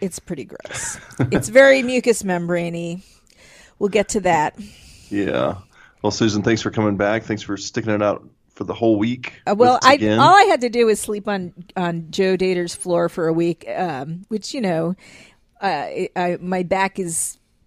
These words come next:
Speaker 1: actually improved at this point 'cause I've been just
Speaker 2: Oh.
Speaker 1: lying on linoleum for, for the last week, um, as we've been doing this show. But so thank you, Joe Dater, New Yorker cartoonist Joe Dater, who is our, also our guest and, uh, who's, whose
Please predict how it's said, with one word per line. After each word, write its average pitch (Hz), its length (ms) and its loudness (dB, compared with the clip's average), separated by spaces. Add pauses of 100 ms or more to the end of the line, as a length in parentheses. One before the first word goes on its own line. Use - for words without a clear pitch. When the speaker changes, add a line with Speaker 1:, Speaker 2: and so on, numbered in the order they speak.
(180)
Speaker 1:
actually 202 340 0
improved 185 500 -4
at 156 100 -6
this 143 180 -10
point 139 300 -10
'cause 165 140 -10
I've 156 140 -10
been 156 140 -14
just - 320 -12
Speaker 2:
Oh. 120 40 -12 (200)
Speaker 1:
lying 175 320 -4
on 165 280 -4
linoleum 180 680 -6
for, 151 260 -14 (200)
for 175 120 -14
the 170 80 -12
last 175 280 -6
week, 180 240 -2 (500)
um, 160 420 -6
as 170 260 -6
we've 175 160 -4
been 160 100 -6
doing 170 240 -4
this 160 120 -4
show. 156 360 -2
But 170 260 -10
so 185 160 -2
thank 233 260 -6
you, 254 80 -6
Joe 220 200 2
Dater, 220 360 2
New 214 100 -4
Yorker 269 260 -2
cartoonist 214 640 -4
Joe 190 160 2
Dater, 185 380 -2 (360)
who 226 120 -4
is 196 140 4
our, 190 140 2 (140)
also 202 320 2
our 208 100 2
guest 202 420 0
and, 185 260 -4
uh, 165 300 -4 (320)
who's, 175 540 -12
whose 170 340 -8